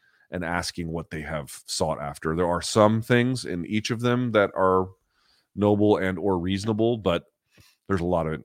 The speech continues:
I think, is either, uh, ignoble or unreasonable or outright monstrous and cruel. I don't, I don't have a lot of, um,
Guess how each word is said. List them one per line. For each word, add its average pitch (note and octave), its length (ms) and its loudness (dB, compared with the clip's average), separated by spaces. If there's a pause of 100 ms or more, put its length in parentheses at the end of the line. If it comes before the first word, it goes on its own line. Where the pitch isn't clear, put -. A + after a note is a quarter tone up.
I E2 80 -12
think, D#2+ 320 -10 (160)
is E2 360 -6
either, E2 440 -4
uh, D#2+ 240 -6
ignoble F2+ 440 -2
or E2 280 -4
unreasonable E2 680 -2
or D#2 180 -4
outright D2+ 520 -8
monstrous D2+ 480 -8
and C2 100 -18
cruel. D2 500 -8 (560)
I - 60 -4
don't, F2+ 180 -2 (140)
I G2+ 60 2
don't G2 200 -2
have F2 240 0
a E2 40 -2
lot D#2+ 240 -2
of, D2 300 -10
um, C#2 440 -8